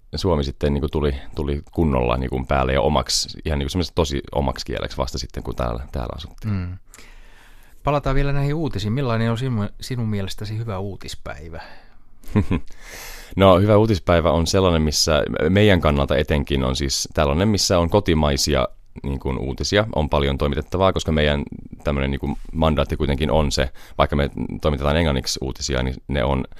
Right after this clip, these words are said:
Speaker 1: aivan, niin kuin, pääsääntöisesti kotimaan uutisia.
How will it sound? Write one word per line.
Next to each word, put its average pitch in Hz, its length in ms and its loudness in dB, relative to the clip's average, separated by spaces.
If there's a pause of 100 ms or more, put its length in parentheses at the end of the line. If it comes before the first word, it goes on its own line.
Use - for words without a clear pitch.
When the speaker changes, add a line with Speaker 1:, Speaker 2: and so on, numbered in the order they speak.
(560)
Speaker 1:
aivan, 73 280 2
niin 87 80 0
kuin, 82 80 -6
pääsääntöisesti 69 800 2
kotimaan 60 500 0
uutisia. 60 460 -2